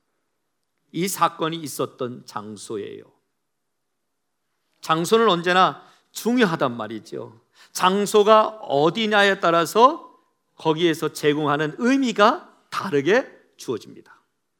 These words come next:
그렇죠? 여러분, 벼르고 벼르던 그 사랑하는 사람에게 정말 기다리고 기다리다가 사랑하는 사람에게 프로포즈를 해요.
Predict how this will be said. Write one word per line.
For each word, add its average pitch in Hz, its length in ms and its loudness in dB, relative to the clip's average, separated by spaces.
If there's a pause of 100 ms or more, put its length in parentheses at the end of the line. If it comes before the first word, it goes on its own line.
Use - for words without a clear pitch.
그렇죠? 160 580 -2 (1000)
여러분, 180 400 2
벼르고 226 580 -4
벼르던 151 680 -6 (680)
그 - 140 -14
사랑하는 214 520 -4
사람에게 165 720 -4 (540)
정말 220 340 -6
기다리고 220 680 -4
기다리다가 127 880 -4 (600)
사랑하는 196 380 -4
사람에게 175 440 -10
프로포즈를 165 680 -6
해요. 110 440 -16